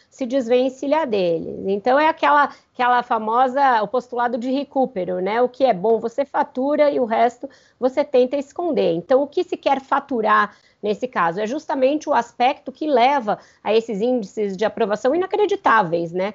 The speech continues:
A que você se referiu agora, porque se você pensar em tudo que o Bolsonaro fez desde o início do ano até aqui, em termos de des-, desrespeito à Constituição,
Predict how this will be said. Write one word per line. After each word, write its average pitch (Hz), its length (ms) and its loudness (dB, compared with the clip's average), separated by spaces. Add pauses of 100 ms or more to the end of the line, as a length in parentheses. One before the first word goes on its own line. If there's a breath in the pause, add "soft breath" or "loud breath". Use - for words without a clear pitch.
(260 soft breath)
A 190 120 -10
que - 120 -8
você 185 320 -8
se 208 140 0
referiu 233 340 2
agora, 220 380 2
porque - 220 -6
se - 80 -12
você 262 180 -4
pensar 254 560 -2 (180 loud breath)
em 214 80 -8
tudo 302 240 -4
que - 60 -6
o 330 60 -4
Bolsonaro 254 520 -2
fez 220 280 0
desde 220 340 0
o 226 60 4
início 202 340 -2
do 185 160 0
ano 190 240 2
até 180 160 -4
aqui, 196 460 -2 (280 soft breath)
em 196 60 -8
termos 220 360 0
de 190 100 -6
des-, 226 500 0
desrespeito 240 600 0
à - 20 -4
Constituição, 220 1080 2